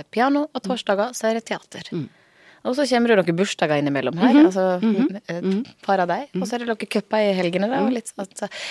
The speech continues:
Speaker 1: det er ikke det at vi, det går veldig fint, eh, enn så lenge, men, eh, det fyller seg jo opp, ja.
Speaker 2: Mhm. Men jeg hører at dere har tid til korps på fredager.
Speaker 1: <laughs>
Speaker 2: Det er en liten luke der. <laughs>
Speaker 1: vet ikke, fredagen for meg er så hellig.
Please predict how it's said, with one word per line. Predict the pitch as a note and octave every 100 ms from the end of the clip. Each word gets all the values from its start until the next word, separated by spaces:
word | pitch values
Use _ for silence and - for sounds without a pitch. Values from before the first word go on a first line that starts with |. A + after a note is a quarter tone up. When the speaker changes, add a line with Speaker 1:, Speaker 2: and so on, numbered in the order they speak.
| -
Speaker 1:
det |
er | -
ikke | E3
det | G3+
at | D3+
vi, | F3 E3+ D3+ D#3+ D3+ - - -
det | D#3+ D3
går | C#3+
veldig | C3+ -
fint, | - G3 E3+ -
eh, | E3 D#3
enn | D#3+
så | -
lenge, | E3 D3+
men, | E3 F3+ F3
eh, | E3+ E3 D#3+
det | D#3+ E3
fyller | E3 C#3+ C3
seg | G#3 D4
jo | -
opp, | A3 B3
ja. | F#3
Speaker 2:
Mhm. | B2+ - _ _ -
Men | A#3+
jeg | A#3
hører | A3 F3+ F3+
at | -
dere | F4
har |
tid | D#4 G#3 F#3+
til | G3
korps | F3+ - -
på | F#3+
fredager. | - D#3+ - C4+
Speaker 1:
<laughs> |
Speaker 2:
Det | B3+ - F#4+ - - - D5 - D#5+ F5
er | G#3
en |
liten | C#4+ D4 A#3
luke | G#3 -
der. | G3+ - - - - -
<laughs> | C4+ - A#3+ - - - - - - - D4+ - -
Speaker 1:
vet | C#4
ikke, | - A3+
fredagen | B3+ C4+ D#4 F3 C#3+
for | -
meg | G3+ A3 -
er | F#3+
så | - F3
hellig. | E3+ E3 F#3